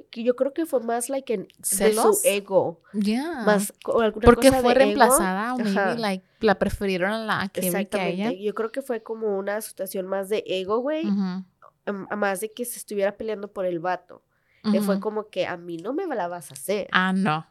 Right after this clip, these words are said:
Speaker 1: ¿Me
Speaker 2: A mí
Speaker 1: entiendes?
Speaker 2: nadie me deja, güey.
Speaker 1: Ajá. Creo que por ahí va, no sé. Usualmente, güey, duele más cuando te hieren el ego.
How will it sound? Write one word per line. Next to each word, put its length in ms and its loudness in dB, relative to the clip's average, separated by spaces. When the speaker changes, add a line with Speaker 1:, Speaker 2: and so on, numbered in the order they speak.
Speaker 1:
¿Me 120 0
Speaker 2:
A 260 8
mí 140 10
Speaker 1:
entiendes? 60 8
Speaker 2:
nadie 360 12
me 200 8
deja, 400 2
güey. 120 -10
Speaker 1:
Ajá. 500 0
Creo 460 12
que 100 -4
por 220 0
ahí 180 0
va, 220 -4
no 180 -6
sé. 420 -12
Usualmente, 680 2
güey, 180 0
duele 300 4
más 260 -2
cuando 340 0
te 140 -4
hieren 320 -2
el 160 0
ego. 400 0